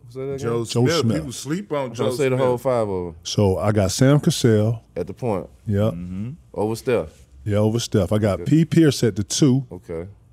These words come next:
Speaker 3: Okay. I got Spreewell at the three, and
Speaker 1: Okay.
Speaker 3: they gonna be able to switch everything.
Speaker 1: And you and Joe.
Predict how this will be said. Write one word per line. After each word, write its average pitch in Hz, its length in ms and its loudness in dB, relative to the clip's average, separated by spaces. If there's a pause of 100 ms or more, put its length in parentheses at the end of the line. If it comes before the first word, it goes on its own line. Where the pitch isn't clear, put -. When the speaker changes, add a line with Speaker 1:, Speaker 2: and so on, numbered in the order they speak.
Speaker 3:
Okay. 117 300 0
I 101 80 -4
got 98 220 0
Spreewell 131 680 2
at 98 120 -4
the 98 60 -4
three, 123 460 2
and 90 120 -6
Speaker 1:
Okay. - 20 -4
Speaker 3:
they 113 200 2
gonna 110 280 0
be 113 140 2
able 107 140 0
to 92 80 -4
switch 135 380 0
everything. 92 300 0
Speaker 1:
And 95 60 2
you 95 140 0
and 95 140 -4
Joe. 98 320 -2